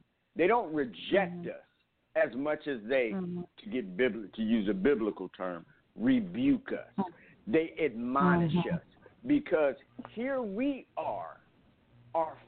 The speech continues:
Speaker 1: foreparents came
Speaker 2: Mm-hmm.
Speaker 1: through all of this. And as
Speaker 2: Mm-hmm.
Speaker 1: you said, this is what you do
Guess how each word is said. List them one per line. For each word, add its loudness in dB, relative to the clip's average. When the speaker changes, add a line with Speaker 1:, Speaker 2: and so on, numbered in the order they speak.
Speaker 1:
foreparents -2
came 6
Speaker 2:
Mm-hmm. 8
Speaker 1:
through 2
all 4
of -6
this. 2
And 2
as 6
Speaker 2:
Mm-hmm. 6
Speaker 1:
you 10
said, 0
this 4
is -2
what 2
you -4
do 2